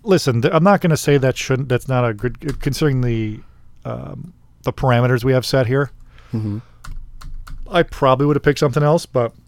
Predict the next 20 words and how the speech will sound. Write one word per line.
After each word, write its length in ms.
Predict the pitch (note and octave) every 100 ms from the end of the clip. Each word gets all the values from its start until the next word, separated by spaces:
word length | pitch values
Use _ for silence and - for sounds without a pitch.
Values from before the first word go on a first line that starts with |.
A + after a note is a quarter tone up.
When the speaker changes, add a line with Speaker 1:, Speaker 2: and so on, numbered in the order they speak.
| - - - - - - -
Speaker 1:
you 100 | A#2+
know, 180 | D3 A3
you 120 | E3
got 200 | D#3+ G3+
that 120 | G#3
on 140 | A3 G3+
there, 120 | B2+
so 120 | -
good 140 | B2+ D#3
for 100 | D#3+
you. 180 | D#3+ C3+ - - - -
<laughs> 100 | - - - - - - - - - - - - - - - - - - - - - -
Next 320 | C3+ D3 -
up, 160 | D3+ D#3
my 240 | B2+ C3
number 280 | C#3 C#3+ C#3+
seven 360 | - C3 C3 C3+
pick. 320 | C3 C#3+ -
<sighs> 1600 | - - - - - - - - - - - - - - - -
I'm, 540 | A#2 A#2+ B2+ C3 C3+